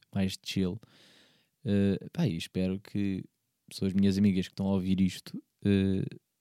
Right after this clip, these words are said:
quando esta merda acabar, <laughs> que venham cá e que desfrutem também aqui dos discos e que, pá, se me quiserem recomendar discos também que vocês acham que eu vou gostar, por ter, hum,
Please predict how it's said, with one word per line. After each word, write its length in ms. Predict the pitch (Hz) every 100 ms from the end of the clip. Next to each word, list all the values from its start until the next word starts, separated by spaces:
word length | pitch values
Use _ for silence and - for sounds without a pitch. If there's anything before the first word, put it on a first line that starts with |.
| _ _ _ _ _
quando 260 | - 113 95
esta 240 | 87 -
merda 280 | 92 90 87
acabar, 380 | - 92 95 101 -
<laughs> 500 | - 135 - - - _ - - - - - _ _ _
que 80 | -
venham 260 | 107 107 107
cá 160 | 113
e 80 | 117
que 80 | -
desfrutem 400 | - 120 117 123
também 280 | 127 127 123
aqui 180 | -
dos 180 | 123 123
discos 400 | 110 110 - 98
e 80 | 90
que, 480 | - 87 92 87 85 _
pá, 160 | - - _
se 160 | - -
me 80 | 98
quiserem 300 | 113 110 110
recomendar 440 | - - 110 110
discos 380 | 104 104 - -
também 260 | 110 107 104
que 100 | -
vocês 300 | 101 110 98
acham 300 | 98 107 98
que 100 | 104
eu 60 |
vou 120 | 95 98
gostar, 360 | - - 92 - _ - - - _ _ _
por 120 | - 104
ter, 260 | 104 98 95 98 95
hum, 580 | 95 92 90 87 87